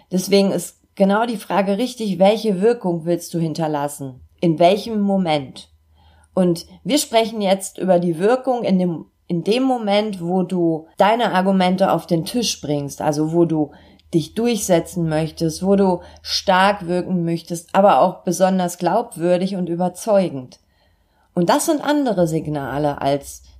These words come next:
das Nettsein. Heute geht's um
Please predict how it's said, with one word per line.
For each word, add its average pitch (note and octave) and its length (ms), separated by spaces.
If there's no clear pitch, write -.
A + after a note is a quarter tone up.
das C3+ 220
Nettsein. C3+ 840
Heute A3 220
geht's A3+ 260
um E3+ 280